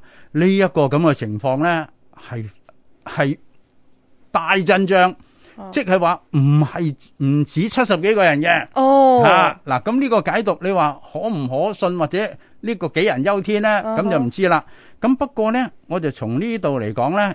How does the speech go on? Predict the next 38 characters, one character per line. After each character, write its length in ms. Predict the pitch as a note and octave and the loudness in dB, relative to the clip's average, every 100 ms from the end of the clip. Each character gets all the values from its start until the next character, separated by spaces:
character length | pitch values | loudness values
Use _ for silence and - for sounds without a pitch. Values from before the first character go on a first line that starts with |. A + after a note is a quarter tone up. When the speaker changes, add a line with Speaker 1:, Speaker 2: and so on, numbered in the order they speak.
| - | -6
Speaker 1:
有 260 | B2+ C#3 D3+ | -2 -2 -2
一 100 | F3+ | -4
細 360 | F#3+ - - D3 C#3+ C3+ | -8 -8 -10 -4 -2 -2
節 160 | D3+ C3 | -4 -2
啲 140 | F3 | -2
嘅 60 | C3+ | -2
位 240 | A2+ B2+ | 0 0
呢， 160 | E3+ F#3 - _ _ | 0 -2 -8 _ _
又 140 | A#2+ | -6
同 220 | A2+ G2+ | -4 -6
大 180 | G2+ A2 | -4 -6
家 200 | A2 D#3 | -2 -4
分 160 | C#3 D3+ C3 | -2 -2 -2
享 140 | B2 | -4
一 40 | |
下。 220 | C3+ A#2 - _ - _ - | -4 -6 -8 _ -20 _ -8
嗱， 160 | E2+ - _ _ _ _ _ _ | -8 -8 _ _ _ _ _ _
今 240 | - A3+ G#3+ | -4 0 -2
次 340 | - C#3 B2+ _ - - - | 0 0 -2 _ -20 -20 -12
而 80 | A2+ | -6
家 120 | D#3 | -4
呢 120 | F3 E3 | -4 -4
個 140 | B2+ | -6
就 140 | A2 | -6
係 80 | A2 | -10
地 180 | G2+ G#2 | -8 -8
方 200 | D3 C#3 | -6 -6
係 140 | G#2 A2 | -6 -6
喺 20 | |
北 160 | - - | -8 -6
京， 220 | C#3+ G#2+ E2+ _ _ - _ | -6 -6 -10 _ _ -20 _
大 120 | C3 | -12
家 120 | C#3+ G3 | -8 -6
即 140 | F#3+ | -6
刻 60 | F3 | -6
諗 240 | D3+ C3 | -4 -6
下， 280 | D3 G#2+ F#2 - _ | -6 -8 -12 -20 _
北 80 | _ | _